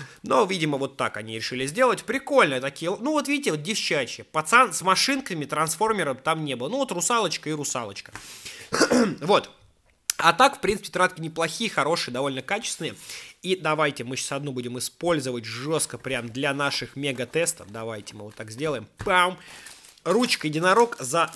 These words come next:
двести рублей. Точно помню, сколько она стоила. Безумные, конечно, деньги. И это не просто, друзья мои, ручка единорог. Это ручка сквиши. Сквиши! Вот такая, подожди.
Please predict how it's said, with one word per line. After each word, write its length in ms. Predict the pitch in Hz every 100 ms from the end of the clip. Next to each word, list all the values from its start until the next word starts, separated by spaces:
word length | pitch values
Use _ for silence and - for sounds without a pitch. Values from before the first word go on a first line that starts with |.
| 127
двести 420 | 156 175 175 165
рублей. 540 | 139 151 139 160 202
Точно 400 | 190 185 - 151
помню, 280 | 147 170 143
сколько 300 | - 143 -
она 140 | 135
стоила. 380 | 139 - 220 180
Безумные, 480 | 131 156 160 170 127
конечно, 420 | - 131 123 -
деньги. 360 | 131 185 240 117 - - - - - -
И 80 | 156
это 220 | 214 208
не 100 | 202
просто, 400 | 185 214 269 220
друзья 400 | 185 165 165 170
мои, 180 | 151 139
ручка 360 | 170 - -
единорог. 500 | 135 143 165 170 - -
Это 380 | 175 208 170 143
ручка 420 | 202 - - 120
сквиши. 1080 | - - 180 254 247 - 262 254 240 202 156 - -
Сквиши! 1120 | - - - 254 269 - - 285 285 269 247 208
Вот 120 | 156
такая, 260 | 156 156 120
подожди. 400 | 120 131 180